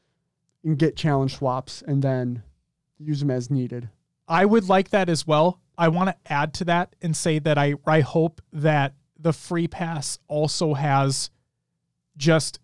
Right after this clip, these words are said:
Speaker 2: good rewards in general. Obviously, the paid one, you have to get better stuff.
Speaker 1: Yeah.
Speaker 2: But, like, I want, I don't want the free pass, and I'm not saying you do. I'm just saying I don't want the free pass to just be stuff like that.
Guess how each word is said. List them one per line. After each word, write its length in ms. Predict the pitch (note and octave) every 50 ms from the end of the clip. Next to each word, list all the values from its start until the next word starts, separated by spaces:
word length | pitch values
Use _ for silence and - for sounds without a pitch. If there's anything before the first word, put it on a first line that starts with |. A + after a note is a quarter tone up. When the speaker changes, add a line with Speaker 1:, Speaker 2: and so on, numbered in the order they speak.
| - D#3
Speaker 2:
good 300 | C3 F3 E3+ E3+ D#3 D3+
rewards 540 | D#3+ E3+ E3 C#3+ D3 D#3 D#3+ D#3+ D#3+ C#3+ - F3+
in 120 | D#3+ D3+
general. 500 | C3+ C3+ C#3 C#3 D3+ E3 F3 F#3 F#3 - _ _ _ _ _ _ _ _ _ _ _ _ _ -
Obviously, 360 | F#3+ G#3 G#3 G#3 - - G3+
the 80 | F3
paid 240 | - - F#3 F3+ F3
one, 140 | E3+ E3 D#3+
you 80 | D#3 D3+
have 100 | D3 -
to 100 | D3+ C#3+
get 460 | C#3+ - - D#3+ D3 C#3 - - D3+
better 240 | D3+ D3 C#3+ D3+ D3
stuff. 420 | - - - G3 G#3 G#3 - - _ _ _
Speaker 1:
Yeah. 300 | F3+ G#3 F3+ C3 B2 A2 F#2+
Speaker 2:
But, 140 | - F#3+ F3
like, 220 | F3 F3 E3+ - -
I 100 | - E3
want, 340 | D#3+ D#3 D#3+ E3 E3 F3 - _ _ _ _ _ _ _
I 120 | - E3+ F3+
don't 180 | G3 G3+ F3+
want 200 | E3+ F3+ F3+ F3
the 100 | - E3+
free 240 | - - - F3 E3+
pass, 380 | D#3+ - - E3 E3 D#3+ - -
and 100 | G3 F#3
I'm 60 | G3+ G#3
not 160 | G3 F3+ -
saying 180 | - G3 F3+ D#3+
you 140 | E3+ E3+
do. 240 | D3+ D3+ C#3 B2 C3 -
I'm 120 | - E3 E3
just 160 | F3 E3 -
saying 200 | - F#3 E3+ E3+
I 140 | D#3 D#3+ E3+
don't 140 | F#3 G3 G3+
want 180 | F3+ F3 F3+ E3+
the 80 | E3 D3
free 240 | - - F3 E3
pass 320 | E3 - E3+ E3 D#3+ - -
to 120 | - E3+
just 520 | D3+ C3 - - E3 D3 C#3 - - - E3
be 120 | D#3+ E3
stuff 340 | D3+ - - F3 F3 - -
like 220 | F#3 F3 E3+ - -
that. 240 | F#3 F#3 G3 -